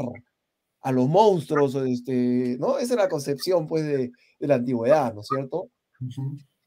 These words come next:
Speaker 1: Para ahuyentar a las bestias del mar, para que no hundan los buques, y generalmente ponían unas sirenas ahí, una, el
Speaker 2: Ya.
Speaker 1: Perú, bueno,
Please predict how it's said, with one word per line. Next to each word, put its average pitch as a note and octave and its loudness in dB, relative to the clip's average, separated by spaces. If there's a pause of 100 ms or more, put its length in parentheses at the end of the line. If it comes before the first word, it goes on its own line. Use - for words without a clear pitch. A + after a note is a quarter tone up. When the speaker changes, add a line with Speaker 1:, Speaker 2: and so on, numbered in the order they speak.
Speaker 1:
Para C3 0
ahuyentar B2+ 2
a C#3+ 4
las B2+ -4
bestias C#3 -2
del A#2 -4
mar, D#3 -2
para A#2 -8
que A#2+ -4
no C#3 -2
hundan D#3 -2
los B2 -4
buques, C#3 -6 (260)
y B2 -6
generalmente D#3 -2
ponían D#3 0
unas D#3+ -4
sirenas C#3+ -2
ahí, C#3 -2
una, C#3 -6 (720)
el D#3 2
Speaker 2:
Ya. D3 -8
Speaker 1:
Perú, F3+ 4 (420)
bueno, C3+ 0